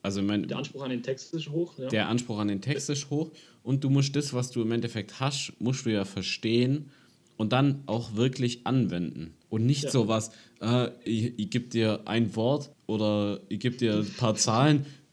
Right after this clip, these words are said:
Speaker 1: rechne mir das jetzt ohne Hilfsmittel und wenn du es nicht kannst, bist du dumm." So auf die Art. Das ist ja, das spiegelt ja null die Realität wider.
Speaker 2: Ja, wenn du jetzt im Unternehmen bist, dann kannst du ja auch in deinen Ordner gucken und schauen, "Hä,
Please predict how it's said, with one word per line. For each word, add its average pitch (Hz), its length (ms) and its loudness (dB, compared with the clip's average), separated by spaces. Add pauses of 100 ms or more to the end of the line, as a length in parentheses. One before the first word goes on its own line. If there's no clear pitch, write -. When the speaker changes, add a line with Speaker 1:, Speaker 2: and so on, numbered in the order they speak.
(200)
Speaker 1:
rechne 143 320 4
mir 143 160 8
das 123 220 4
jetzt - 460 0
ohne 143 220 6
Hilfsmittel 131 680 4
und 107 80 4
wenn 123 80 6
du 120 60 2
es 113 60 0
nicht 120 140 -2
kannst, 139 260 4
bist - 200 0
du 143 60 8
dumm." 123 300 4 (120)
So 98 160 -2
auf 101 80 -2
die 101 140 2
Art. 92 260 -2 (120)
Das 117 180 -2
ist 147 100 4
ja, 127 160 6
das 120 220 -2
spiegelt 135 320 4
ja 123 100 6
null 139 160 10
die 139 100 4
Realität 113 640 0
wider. 90 300 0 (220)
Speaker 2:
Ja, 139 260 4 (140)
wenn 135 120 0
du 139 60 0
jetzt 135 100 -4
im 151 60 -4
Unternehmen 151 380 4
bist, 151 120 2
dann 135 80 -2
kannst 143 220 -2
du - 60 -2
ja - 40 -4
auch 156 140 0
in 123 80 0
deinen 117 160 0
Ordner 123 320 0
gucken - 260 -4
und 123 160 2
schauen, 120 220 -2
"Hä, 123 220 2